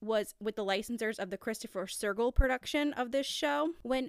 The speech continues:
Sorkin adapted this, this is a completely different adaptation. The Christopher Sergel adaptation's been available for, like, over fifty years. And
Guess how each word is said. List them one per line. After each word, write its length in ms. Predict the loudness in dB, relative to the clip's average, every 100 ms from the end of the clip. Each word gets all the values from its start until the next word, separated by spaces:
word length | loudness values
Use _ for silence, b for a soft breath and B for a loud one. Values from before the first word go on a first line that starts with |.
| -4
Sorkin 440 | 0 2 2 2
adapted 520 | 2 0 -2 0 -2
this, 240 | 0 -2 -4
this 220 | -8 -6
is 80 | -2
a 80 | -4
completely 600 | -4 -10 -10 -8 -6 -6
different 380 | -4 -4 -4 -2
adaptation. 920 | -2 0 -2 -4 -4 -4 -2 -2 -2 -4 b
The 80 | -4
Christopher 460 | -2 -4 -4 -6
Sergel 640 | -4 -2 0 0 0 -2 -8 -2
adaptation's 640 | 2 2 0 -4 -2 -4
been 140 | -2 -2
available 440 | 0 0 0 -4
for, 220 | -2 -2
like, 280 | -2 -4 -8 _ -4
over 320 | -4 -4 -6
fifty 340 | -6 -6 -6
years. 640 | -6 -2 0 2 0 -4 -6
And 320 | -4 -2 -4